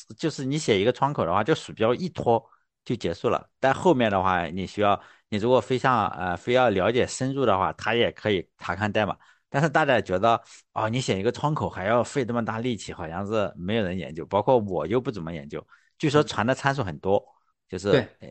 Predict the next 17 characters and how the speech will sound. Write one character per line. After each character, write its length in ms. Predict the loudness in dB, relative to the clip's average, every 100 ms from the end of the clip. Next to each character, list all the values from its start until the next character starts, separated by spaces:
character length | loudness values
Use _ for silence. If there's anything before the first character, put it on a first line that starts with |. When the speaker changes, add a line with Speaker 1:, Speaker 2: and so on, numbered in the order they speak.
| -8
Speaker 1:
你， 240 | -4 -4 -2
你 160 | -2
得 140 | 0 2
用 140 | 2
那 60 | 0
个 100 | 2
Windows 400 | 2 2 0 -2
A 80 | -6
P 120 | -6
I 240 | -4 -2
嘛， 140 | -2 -4 _ _ _ _
然 140 | -6
后 80 | -4
不 80 | -4
停 180 | -6 -4
地 320 | -2 -2 -4 -10
传。 280 | -12 -10